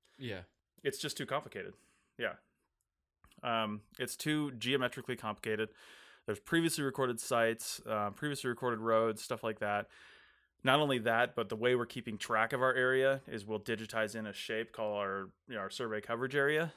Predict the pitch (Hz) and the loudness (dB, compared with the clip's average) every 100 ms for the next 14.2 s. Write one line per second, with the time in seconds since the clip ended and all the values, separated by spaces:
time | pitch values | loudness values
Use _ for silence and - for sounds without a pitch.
0 | _ _ - 117 113 113 110 107 131 131 | _ _ -2 2 2 2 -2 2 2 4
1 | 131 123 123 120 113 110 143 104 98 101 | 2 2 2 -2 -4 -4 0 0 0 -2
2 | 107 101 104 107 - 107 104 107 113 - | -2 -2 -4 -8 -8 -6 -6 -6 -8 -6
3 | 120 104 - _ _ _ _ _ - 123 | -6 -8 -16 _ _ _ _ _ -6 -2
4 | 110 107 107 101 107 113 113 107 95 95 | 0 0 -2 -4 -6 -6 -4 -8 -8 -6
5 | 98 98 98 92 98 85 107 110 98 95 | -8 -8 -12 -10 -8 -8 -8 -8 -8 -10
6 | 95 - - - _ _ - 107 101 95 | -12 -14 -20 -20 _ _ -8 -4 -2 -4
7 | 98 95 - 117 107 104 113 107 104 104 | -8 -14 -16 -10 -6 -6 -4 -4 -6 -8
8 | 101 101 98 98 _ 107 98 113 107 98 | -10 -8 -10 -12 _ -10 -6 -4 -4 -4
9 | 95 127 - 95 101 - 101 98 107 165 | 0 0 0 -4 -6 -8 -10 -10 -10 -8
10 | 123 - - _ _ 110 107 95 - _ | -8 -10 -16 _ _ -10 -8 -8 -14 _
11 | _ _ 120 104 - _ _ _ _ _ | _ _ -8 -8 -10 _ _ _ _ _
12 | _ _ _ _ - _ _ - 151 139 | _ _ _ _ -18 _ _ 4 8 8
13 | 123 - _ _ _ _ _ _ - 170 | 6 -6 _ _ _ _ _ _ 0 2
14 | 139 101 | 2 -4